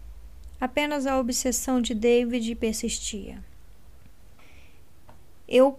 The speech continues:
quase o tinha matado hoje quando insistiu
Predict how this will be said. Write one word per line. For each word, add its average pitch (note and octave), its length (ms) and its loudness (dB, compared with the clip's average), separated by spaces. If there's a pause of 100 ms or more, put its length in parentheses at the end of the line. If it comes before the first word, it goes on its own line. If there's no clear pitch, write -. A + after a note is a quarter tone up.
quase A#3+ 640 6
o A#3+ 100 4
tinha C4 320 4
matado A3+ 560 2
hoje A3+ 400 4
quando A3+ 320 4
insistiu A#3+ 1040 6